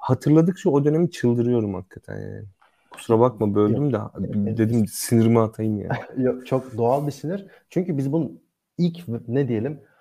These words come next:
Speaker 2: emarelerini iki sene önce de gördük. Orman yangınları oldu ve orman yangınlarında da devletin ne kadar kapasitesiz olduğunu, ne kadar bu konuda geri kaldığını, ya o zaman orman, e, konusunda, orman yangınları konusunda çıkan insanlar dedi ki, "Dünya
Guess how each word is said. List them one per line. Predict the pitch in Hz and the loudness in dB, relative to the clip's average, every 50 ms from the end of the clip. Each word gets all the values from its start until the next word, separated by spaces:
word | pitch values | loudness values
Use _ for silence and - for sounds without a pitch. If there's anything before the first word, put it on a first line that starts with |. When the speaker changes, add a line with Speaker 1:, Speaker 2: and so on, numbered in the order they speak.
| _ _ - | _ _ -6
Speaker 2:
emarelerini | 120 123 135 139 139 139 151 156 151 151 | -2 0 2 4 4 4 4 2 2 0
iki | - - | -4 -6
sene | - 170 156 151 | -4 -2 0 0
önce | 143 143 | 0 0
de | 135 123 | -2 -2
gördük. | 110 117 113 113 107 101 - - - - _ - | 0 0 0 0 0 -2 -6 -10 -18 -18 _ -2
Orman | 120 127 131 139 151 160 156 147 | 0 0 2 4 2 2 2 2
yangınları | 139 127 127 127 123 127 127 131 139 143 | 0 -2 -2 -2 -4 -4 -4 -2 0 0
oldu | 151 143 135 123 117 123 151 202 - - _ _ _ _ _ - | 2 2 2 0 -2 -4 -8 -8 -10 -14 _ _ _ _ _ -4
ve | 113 127 127 - | -2 -2 -2 0
orman | - 127 135 135 151 151 151 143 | 0 0 0 2 0 0 0 0
yangınlarında | 131 127 127 127 127 127 131 135 131 127 135 143 147 160 143 | -2 -2 -2 -4 -4 -4 -4 -4 -4 -4 -4 -4 -4 -4 -2
da | 127 113 113 - - | -4 -4 -6 -6 -6
devletin | 117 120 117 123 127 127 131 139 120 127 | -4 -2 -2 -2 -4 -6 -6 -8 -6 -6
ne | 139 | -6
kadar | - - 110 110 104 101 98 - _ _ _ | -6 -4 -4 -2 -4 -4 -6 -10 _ _ _
kapasitesiz | - 104 - 120 104 - - 120 107 - - 135 117 | -14 -10 -10 -10 -10 -10 -10 -12 -10 -10 -8 -4 -2
olduğunu, | 113 110 110 101 104 95 95 101 104 | -2 -2 -2 -2 -6 -8 -8 -8 -8
ne | 117 117 | -8 -6
kadar | - 135 113 117 117 113 107 | -4 -4 -2 -2 -2 -4 -6
bu | 120 | -8
konuda | - - 120 117 113 110 117 110 | -10 -10 -8 -8 -6 -4 -6 -4
geri | 95 104 107 120 135 | -4 -2 -2 -2 -2
kaldığını, | - - 110 101 95 90 92 90 107 139 - _ _ _ - | -2 -2 -2 -2 -2 -4 -6 -8 -8 -10 -10 _ _ _ -4
ya | 117 - | -2 2
o | 143 147 | 4 6
zaman | 143 175 170 175 - - | 6 8 6 6 6 4
orman, | 135 139 139 151 151 160 156 151 - _ - | 2 2 4 2 2 0 0 -4 -8 _ -6
e, | 127 117 107 110 - - - | -2 -2 -2 -2 -4 -6 -6
konusunda, | - 127 123 123 - 127 117 | -4 -4 -2 -4 -4 -2 0
orman | 110 110 113 117 127 131 131 131 | 2 2 2 2 0 0 0 0
yangınları | 123 117 117 117 117 117 117 113 113 | -2 -2 -2 -4 -4 -4 -6 -6 -8
konusunda | - 117 113 - - 113 - | -10 -12 -12 -12 -14 -16 -16
çıkan | - - 120 113 | -14 -12 -10 -10
insanlar | 113 113 - - 120 120 117 120 135 | -10 -10 -10 -8 -6 -6 -6 -6 -6
dedi | 160 175 | -8 -8
ki, | - - 101 98 | -8 -8 -6 -6
"Dünya | 113 120 120 127 143 143 143 | -4 -4 -2 0 0 0 -2